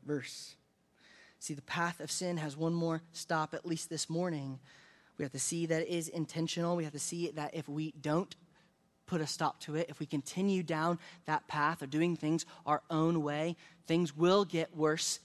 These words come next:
and worse and worse. What will eventually happen is that sin will conceal even the most obvious of truths. Verse six.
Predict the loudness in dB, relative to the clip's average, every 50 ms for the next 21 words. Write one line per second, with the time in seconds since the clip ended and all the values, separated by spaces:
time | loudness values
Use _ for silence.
0 | _ -2 0 2 2 2 2 0 -2 -2 -4 -6 -8 -12 -10 -6 -4 -2 0 0
1 | 0 0 -2 -2 -4 -6 -6 -8 -10 -14 _ _ _ -20 -20 -20 -20 -20 -20 -20
2 | -20 _ _ _ _ _ _ _ _ _ _ -2 -2 0 2 4 4 2 2 0
3 | -2 -2 -2 -2 -4 -4 -4 -4 -4 -4 -4 -4 -6 -10 _ _ _ _ _ _
4 | _ _ _ _ _ _ _ _ _ _ _ _ -10 -8 -8 -6 -6 -6 -4 0
5 | 0 2 2 4 2 2 0 -2 -2 -4 -4 -4 -4 -2 0 0 0 0 -2 -4
6 | -4 -2 0 0 0 0 -2 -2 -4 -6 -10 -14 -12 -8 -4 -4 -4 -4 -4 -6
7 | -6 -6 -8 -8 -10 -12 -12 -10 -10 -10 -10 -10 -12 -14 -14 -16 -16 _ _ _
8 | _ _ _ _ _ _ _ _ _ _ _ _ _ _ _ _ _ _ _ _
9 | _ _ _ _ _ _ _ _ _ _ -4 -4 -4 -4 -6 -8 -8 -8 -10 -10
10 | -12 -12 -12 -12 -14 -16